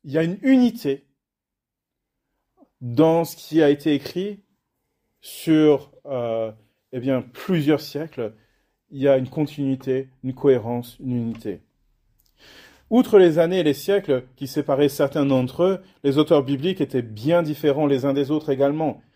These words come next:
Hein, leur, leur, leurs arrière-plans sociaux étaient très différents. Hein, il y avait des juifs, il y avait des non-juifs qui ont écrit la Bible.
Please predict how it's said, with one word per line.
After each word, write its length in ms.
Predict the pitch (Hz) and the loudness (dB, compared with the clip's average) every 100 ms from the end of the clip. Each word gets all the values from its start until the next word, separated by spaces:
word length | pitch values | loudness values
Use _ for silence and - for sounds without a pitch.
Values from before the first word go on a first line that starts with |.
| _ - | _ -4
Hein, 100 | 139 | 0
leur, 160 | 131 127 | 2 4
leur, 160 | 131 131 | 2 0
leurs 220 | 123 120 | -4 0
arrière-plans 420 | 135 135 131 143 | 2 2 2 -2
sociaux 380 | 135 160 151 220 | -4 -6 -2 -4
étaient 140 | - 120 | -4 -6
très 200 | - 131 | -6 -8
différents. 460 | 131 175 180 127 - _ 131 | -4 -2 0 -2 -6 _ -8
Hein, 60 | |
il 60 | 127 | -4
y 60 | |
avait 160 | 117 120 | -4 -4
des 160 | 117 127 | -4 -6
juifs, 340 | 110 190 226 | -4 -6 -6
il 60 | 117 | -8
y 40 | |
avait 180 | 110 120 | -6 -4
des 80 | 127 | 0
non-juifs 480 | 170 185 202 185 | 0 0 -2 -4
qui 100 | - | -8
ont 80 | 113 | -8
écrit 220 | 113 113 | -8 -6
la 100 | 123 | -4
Bible. 240 | 123 117 | -4 -6